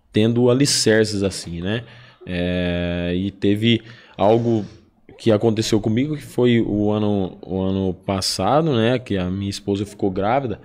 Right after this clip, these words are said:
e os últimos três meses ela não pôde,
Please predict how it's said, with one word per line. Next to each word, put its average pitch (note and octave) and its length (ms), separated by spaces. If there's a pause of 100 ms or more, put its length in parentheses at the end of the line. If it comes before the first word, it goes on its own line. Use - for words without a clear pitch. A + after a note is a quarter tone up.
(320)
e A2 40
os G#2+ 140
últimos A#2+ 340
três B2 300
meses A#2 340
ela A#2+ 240
não B2+ 220
pôde, B2 880